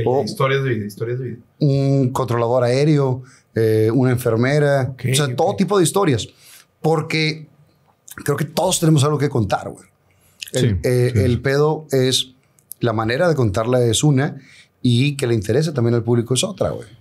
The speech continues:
Speaker 2: Yo es por lo que hago radar, compadre, por lo que acabas de
Speaker 1: Está
Speaker 2: decir.
Speaker 1: con madre, güey.
Speaker 2: De hecho, le trasladas como, no la responsabilidad, pero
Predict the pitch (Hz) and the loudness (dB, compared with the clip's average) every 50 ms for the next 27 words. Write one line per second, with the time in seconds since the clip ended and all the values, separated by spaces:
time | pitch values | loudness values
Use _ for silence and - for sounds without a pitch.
0 | _ _ - 143 139 131 - 160 160 151 - 139 139 143 151 151 151 135 123 117 | _ _ 0 0 0 2 2 0 0 2 2 2 0 2 2 2 2 2 2 0
1 | 117 - 147 131 135 131 131 - 127 120 113 110 113 107 113 117 123 123 127 120 | 0 0 0 2 2 2 2 2 2 0 2 2 0 0 2 0 2 2 2 0
2 | 110 - - - 180 185 208 320 339 247 151 - 117 120 110 - - 147 139 143 | 0 0 0 0 0 2 0 0 2 2 2 2 2 0 0 2 2 0 0 0
3 | - - - - - 101 113 117 113 107 - - 117 113 110 110 113 113 120 131 | -4 -14 -20 -14 -4 0 0 2 2 0 0 0 -2 0 2 2 2 4 4 2
4 | 123 - - - 139 131 117 110 104 101 95 107 - - - 127 131 139 151 156 | 2 0 0 0 2 4 4 4 4 4 2 0 -4 -6 -4 0 0 2 2 2
5 | 165 160 147 - - 147 123 - 120 120 117 120 131 139 135 131 120 110 110 - | 2 0 0 0 2 0 2 2 2 2 2 2 0 0 0 -2 0 0 0 -2